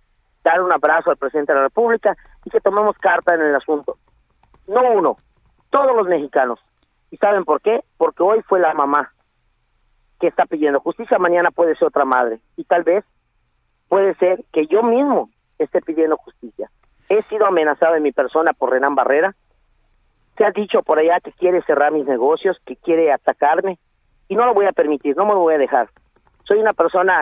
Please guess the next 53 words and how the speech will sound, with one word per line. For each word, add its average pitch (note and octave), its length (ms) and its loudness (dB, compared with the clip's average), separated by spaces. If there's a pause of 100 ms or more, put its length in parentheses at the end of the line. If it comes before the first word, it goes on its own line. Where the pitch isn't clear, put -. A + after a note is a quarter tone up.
(120)
que E3+ 60 2
al D#3+ 80 2
menos F#3+ 260 0
no F3+ 120 0
soy F#3+ 140 -2
millonario, E3 520 0
pero D3+ 200 0
soy G3 140 0
una C#3 120 0
persona E3+ 340 -2
que - 140 -10
todos G3 260 0
los D#3+ 100 0
días E3 180 -2
salgo E3 220 0
a C#3 40 -4
trabajar C3+ 440 0 (260)
para D#3 180 2
ganarme D3 300 0
el D3 60 -2
pan E3 220 -2
de C#3+ 80 -2
cada C3 200 0
día. B2 220 -2 (280)
Y - 100 -8
voy G#3+ 180 2
a G#3 40 4
llegar E3+ 180 0
hasta D3+ 140 0
las C#3 180 -2
últimas D#3 340 -2
consecuencias, F3+ 580 -2 (340)
aún B3 500 2 (360)
en F3+ 140 -2
contra G3+ 340 0
de E3 120 0
que E3 100 -6
estén F3+ 280 -4 (440)
atentando E3+ 480 0
en E3 60 0
mi, D3 220 -2
en C#3+ 140 -4
mi C3 60 -6
integridad, C3+ 500 -2 (320)
de D3 100 0
mi, C3+ 160 -6 (160)
de C3+ 100 0
mi C3 120 -4
persona, E3+ 480 -2 (380)
y F#3 80 -2
voy - 280 0
a G#3 60 2
llegar E3 320 0